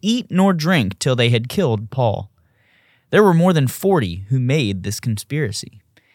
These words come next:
They went to the chief priests and elders and said, "We have strictly bound ourselves by an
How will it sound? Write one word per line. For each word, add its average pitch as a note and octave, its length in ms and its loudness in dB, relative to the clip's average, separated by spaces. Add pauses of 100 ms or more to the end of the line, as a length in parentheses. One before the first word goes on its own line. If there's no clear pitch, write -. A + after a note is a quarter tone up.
(200)
They D3+ 120 2
went A3+ 160 2
to A#3 60 -6
the F3 80 -2
chief G#3 360 0
priests - 540 -2 (100)
and B2 160 0
elders A#2+ 460 0
and B2 180 0
said, B2 420 2 (300)
"We D4 140 -2
have A3+ 100 0
strictly G#3+ 500 -2
bound D#3 320 2
ourselves G#2 540 0
by A2 160 2
an G#2+ 160 0